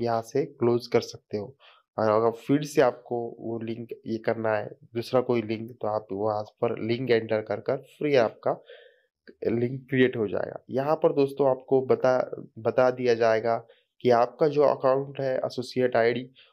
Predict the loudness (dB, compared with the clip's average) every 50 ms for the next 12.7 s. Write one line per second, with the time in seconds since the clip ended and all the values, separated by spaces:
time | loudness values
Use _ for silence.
0 | _ _ -4 2 4 4 4 4 0 -4 -12 -20 _ _ 0 2 2 2 2 2
1 | 2 2 2 0 -4 _ _ -10 -8 -8 -8 -10 -16 _ _ _ _ _ _ _
2 | _ _ -20 -6 -4 -4 -4 -4 -6 -6 -6 -6 -6 -6 -10 -14 _ _ _ _
3 | 0 0 0 2 2 2 2 2 0 -2 0 2 2 2 2 0 -6 -6 -2 0
4 | 0 0 0 -2 -2 0 0 2 4 4 4 4 4 2 2 0 0 0 0 -2
5 | -2 -4 -6 -6 -6 -6 -6 -4 -4 -2 0 0 0 2 2 0 0 0 -2 -4
6 | -6 -8 -8 -6 -6 -2 0 0 0 2 2 2 2 2 0 0 0 0 0 0
7 | 0 2 0 0 0 -2 0 -2 0 0 0 -2 -4 -4 -6 -6 -6 -8 -6 -4
8 | -4 -2 0 0 2 2 2 2 0 -2 -2 -2 -2 -2 -2 -2 -4 -6 -10 _
9 | -20 -20 -20 -20 -20 _ _ -6 -4 -2 2 2 4 4 2 2 0 -2 -2 -2
10 | -6 -12 _ _ _ 0 2 2 2 0 0 0 0 0 0 0 0 0 0 -2
11 | 0 0 0 -2 0 -2 -4 -2 0 2 2 2 0 0 -2 -2 -2 0 0 0
12 | 0 0 -2 -2 -2 -2 -2 -2 -2 -4 -4 -6 -6 -8